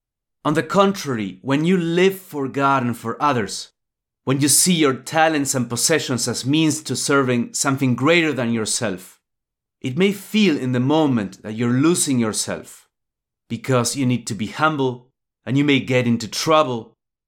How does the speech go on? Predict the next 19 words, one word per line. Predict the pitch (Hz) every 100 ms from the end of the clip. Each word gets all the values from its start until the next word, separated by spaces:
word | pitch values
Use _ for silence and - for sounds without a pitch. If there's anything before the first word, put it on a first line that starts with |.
| _ -
and | 131
face | - - 151 143
some | - 143 135 120
burdensome | 135 143 135 120 120
responsibilities. | 117 110 - 120 - 104 147 151 107 90 - - _ _ _ _ _ _ _ _ _ _ -
But | 127 151
surprisingly, | - 170 139 - 185 196 196 165 131 107 92 - -
carrying | 175 190 185 165
those | 147 147 143
crosses | - 147 156 156 - 104 98 -
is | 110 -
life-giving. | 131 143 135 - 123 143 120 82 - _ _ _ _ _ _ _ _ _ -
You | 117
can | 160
identify | 151 131 117 165 165 151 - 135 120
with | 113 113
what | 113 113 -
Paul | 139 131 117
said. | - 147 104 -